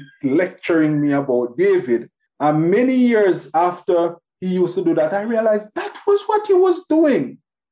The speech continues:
It, it showed me the wisdom of God in, in causing somebody to teach you about God without forcing it on you. So he was influential.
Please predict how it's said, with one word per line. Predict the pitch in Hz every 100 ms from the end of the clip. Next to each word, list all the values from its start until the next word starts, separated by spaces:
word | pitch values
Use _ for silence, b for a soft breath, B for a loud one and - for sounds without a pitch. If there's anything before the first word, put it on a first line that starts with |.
| _
It, | 180 180
it | 185
showed | 185 - 285 240 220
me | 220
the | 220 208
wisdom | 160 190 143 - 160
of | 156 147 -
God | 147 127 123
in, | 139 139
in | 156 147
causing | - 160 147 139 139 139 - b b
somebody | - 160 147 139 -
to | 139 -
teach | - 240 226 - 208
you | 175
about | 160 151 139 139
God | 143 127 131
without | 139 120 117 _ _ _
forcing | 151 135 135 127
it | 117 117
on | 135 131 123
you. | 104 90 - _ _ _
So | 147
he | 147 - 277
was | 247 220 214
influential. | 208 185 160 143 139 127